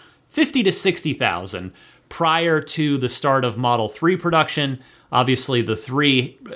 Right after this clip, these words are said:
really has eaten into the sales of the S, and, and Tesla seemingly doesn't mind. They are more than happy to do that. The S sales, S and X,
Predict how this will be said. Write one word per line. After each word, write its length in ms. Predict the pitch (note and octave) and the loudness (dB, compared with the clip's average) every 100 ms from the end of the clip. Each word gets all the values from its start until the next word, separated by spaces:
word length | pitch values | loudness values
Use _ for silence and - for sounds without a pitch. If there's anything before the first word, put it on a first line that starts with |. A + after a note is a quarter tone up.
| - | -16
really 420 | - A3 A3+ F3+ B2+ | -8 0 4 4 2
has 520 | C#3 D3+ C3 A2+ C#3+ - | 2 2 2 0 -4 -6
eaten 320 | C#3+ C#3+ B2+ | -6 -4 -2
into 280 | C3 A#2+ A#2 | -2 -4 -6
the 100 | A2 | -2
sales 600 | - C3 A#2+ A2+ A2 - - - - _ | 2 4 4 2 0 -6 -16 -20 -20 _
of 300 | - C3 C3 | -6 -2 -2
the 220 | B2 A#2+ | 0 2
S, 260 | A2 A2 - | 2 2 -2
and, 400 | C#3 A#2+ A2+ - | -2 -2 -4 -6
and 320 | B2 A2 G2+ - _ _ _ - | -6 -6 -8 -14 _ _ _ -2
Tesla 320 | F3 - D3 | 0 0 -2
seemingly 360 | D#3 C#3+ B2+ B2 | -2 0 0 2
doesn't 300 | C3 A#2 A#2 | 0 0 0
mind. 380 | C3+ G#2 F#2 | 2 2 -2
They 120 | G#2 A2 | 0 2
are 160 | G#2 | 2
more 220 | G#2+ A#2+ | 2 0
than 140 | A#2 A2+ | 0 -2
happy 260 | B2+ A#2+ | -2 -2
to 80 | A2+ | -4
do 160 | G#2+ A#2+ | -2 0
that. 280 | A2+ G#2+ - - - _ | 2 0 -4 -20 -20 _
The 320 | A#2+ G#2+ G#2+ A2+ | 0 2 0 0
S 200 | C#3+ - | 0 2
sales, 420 | C#3 A#2+ A#2 A2+ | 2 2 0 0
S 220 | G3+ G3 | 0 2
and 160 | F#3 C#3+ | 0 0
X, 380 | B2+ - - | 0 -2 -8